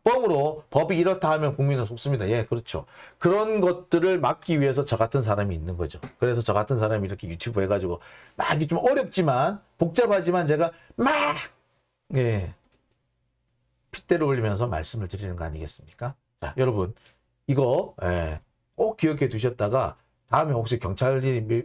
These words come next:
이런 일, 그런 일 없겠지만 혹시라도 이렇게 헛소리하는 사람이 있으면은, 뭐 검사도 헛소리해요.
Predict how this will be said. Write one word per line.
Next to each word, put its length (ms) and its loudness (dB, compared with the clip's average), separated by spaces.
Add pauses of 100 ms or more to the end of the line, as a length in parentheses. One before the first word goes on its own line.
이런 160 2
일, 160 2
그런 280 2
일 120 2
없겠지만 580 0 (240)
혹시라도 460 2
이렇게 500 0 (260)
헛소리하는 400 4
사람이 280 0
있으면은, 500 0 (260)
뭐 140 -2
검사도 460 2
헛소리해요. 580 0